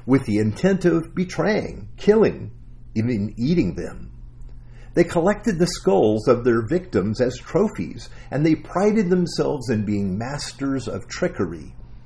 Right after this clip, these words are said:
and evil. The first time Don Richardson shared the story about Jesus,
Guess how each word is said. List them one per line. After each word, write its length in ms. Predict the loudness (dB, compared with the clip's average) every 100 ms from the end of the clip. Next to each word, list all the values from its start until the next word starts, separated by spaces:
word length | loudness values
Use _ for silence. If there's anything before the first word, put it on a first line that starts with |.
| -20 -10
and 200 | -8 -6
evil. 480 | 0 0 0 -6 -10 -18 -20 -20 -20 -20 -20 -18 -20 -18 -6
The 140 | -4 2
first 240 | 2 4
time 280 | 2 2 4
Don 320 | 2 2 2
Richardson 720 | 2 2 2 -4 -4 -4 -4 -6
shared 360 | 2 4 4
the 80 | 2
story 360 | 0 0 2 2
about 260 | -2 -4
Jesus, 480 | -2 0 0 -2